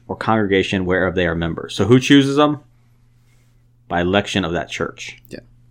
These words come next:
Speaker 1: In other words, congregational government. Who chooses the pastor? Congregation. And he doesn't,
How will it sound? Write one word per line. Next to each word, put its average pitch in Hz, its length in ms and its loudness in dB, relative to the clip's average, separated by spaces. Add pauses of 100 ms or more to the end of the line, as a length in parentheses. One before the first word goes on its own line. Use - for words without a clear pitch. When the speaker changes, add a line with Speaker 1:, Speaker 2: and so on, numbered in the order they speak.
(160)
Speaker 1:
In 98 60 -2
other 90 100 0
words, 85 120 -2
congregational 87 920 -2
government. 113 360 -4
Who 104 100 2
chooses 107 240 2
the 101 80 -2
pastor? 123 440 0 (200)
Congregation. 131 600 -6 (920)
And 104 80 -2
he 147 60 8
doesn't, 151 320 4